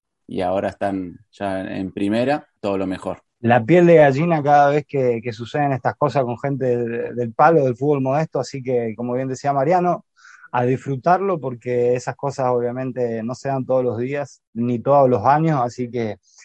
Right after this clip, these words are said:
Speaker 2: enhorabuena por, por, por ese objetivo y sobre todo por el esfuerzo y,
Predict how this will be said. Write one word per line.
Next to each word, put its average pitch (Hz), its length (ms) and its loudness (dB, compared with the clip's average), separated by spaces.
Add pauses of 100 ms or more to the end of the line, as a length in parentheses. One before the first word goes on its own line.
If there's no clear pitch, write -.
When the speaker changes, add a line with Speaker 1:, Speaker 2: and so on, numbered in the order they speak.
(180)
Speaker 2:
enhorabuena 127 600 4
por, 123 300 0
por, 110 240 -2
por 120 160 -2
ese 123 380 0
objetivo 131 540 2
y - 20 0
sobre 131 220 0
todo 175 200 2
por 156 140 -2
el 139 80 0
esfuerzo 147 540 -2
y, 110 400 -8